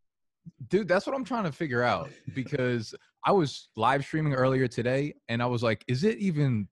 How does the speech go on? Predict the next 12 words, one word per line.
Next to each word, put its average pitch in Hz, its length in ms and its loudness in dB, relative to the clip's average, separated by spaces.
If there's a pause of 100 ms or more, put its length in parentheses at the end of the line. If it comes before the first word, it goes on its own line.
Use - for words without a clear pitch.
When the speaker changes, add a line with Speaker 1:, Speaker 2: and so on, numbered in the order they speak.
Speaker 1:
technically 156 500 -2
possible 147 500 -2
for 127 160 -4
Bill 120 160 2
O'Brien 113 420 0
to 117 100 -4
get 104 180 -2
fired? 131 540 -2
Like, 127 160 -2
can 123 140 -2
he 147 140 0
legally 135 600 0